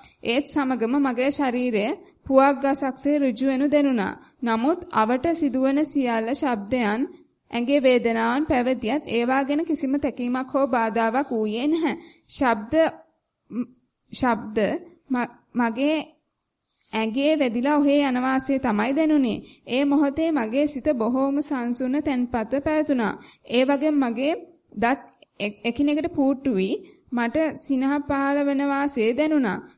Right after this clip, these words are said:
මම ඒ දෙස හොඳින් සිහියෙන් බලා සිටියා. මගේ මුහුණේ මස් දෙපැත්තට ඇදී ගොසින් මා සිනාසෙනවා මට දැනුණා. ම-, මට මහා ප්‍රීතිය-,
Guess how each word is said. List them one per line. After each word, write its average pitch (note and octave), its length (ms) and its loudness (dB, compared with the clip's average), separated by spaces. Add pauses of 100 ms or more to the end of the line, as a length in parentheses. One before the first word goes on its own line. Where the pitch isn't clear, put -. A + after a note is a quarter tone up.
මම A#3+ 200 -2 (140)
ඒ A#3 180 -2
දෙස C4 240 -2
හොඳින් C4+ 400 0
සිහියෙන් B3+ 460 0
බලා G#3+ 340 0
සිටියා. D4+ 500 0 (520)
මගේ A#3+ 300 0
මුහුණේ D4 400 4
මස් D4 240 0
දෙපැත්තට B3 500 -2
ඇදී B3+ 440 -6 (360)
ගොසින් A#3 480 -4 (640)
මා B3+ 220 0
සිනාසෙනවා C4 720 -2
මට B3 280 -2
දැනුණා. D4 420 0 (960)
ම-, A3+ 220 -4
මට A#3 240 -2
මහා E4 260 0
ප්‍රීතිය-, C4+ 520 -2